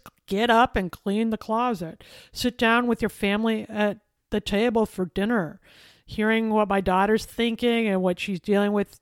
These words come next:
through Zoom school, it cracks me up and it's interesting.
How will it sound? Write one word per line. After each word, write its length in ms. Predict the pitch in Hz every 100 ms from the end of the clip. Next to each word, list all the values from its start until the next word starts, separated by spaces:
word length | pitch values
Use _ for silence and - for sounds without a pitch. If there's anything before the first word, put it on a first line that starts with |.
| _
through 260 | - 208 180
Zoom 320 | 160 208 190
school, 640 | - - 196 202 226 233
it 120 | 202 - -
cracks 340 | 262 262 -
me 120 | 302
up 360 | 311 262 165 202
and 100 | 208
it's 160 | -
interesting. 640 | 233 247 226 - 196 165